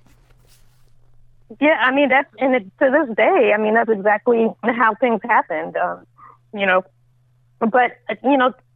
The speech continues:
especially nowadays, I think it's so difficult with, you know, so many folks trying to seek stardom and, and validate themselves by what's going on outwardly. You have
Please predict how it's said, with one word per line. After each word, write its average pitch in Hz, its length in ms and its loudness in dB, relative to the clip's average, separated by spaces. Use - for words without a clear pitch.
especially 285 540 0
nowadays, 233 720 0
I 214 80 0
think 233 200 -4
it's 233 160 -4
so 208 140 -2
difficult 202 540 -4
with, 196 220 -6
you 202 100 -8
know, 190 280 -2
so 208 140 -2
many 208 160 -2
folks 196 360 -2
trying 196 300 -2
to 196 300 -2
seek 202 160 -4
stardom 190 560 -2
and, 185 220 -4
and 202 160 -4
validate 202 500 0
themselves 185 540 -2
by 196 200 0
what's 214 220 -4
going 214 220 -2
on 202 160 -2
outwardly. 214 520 -4
You 247 300 -2
have 285 260 0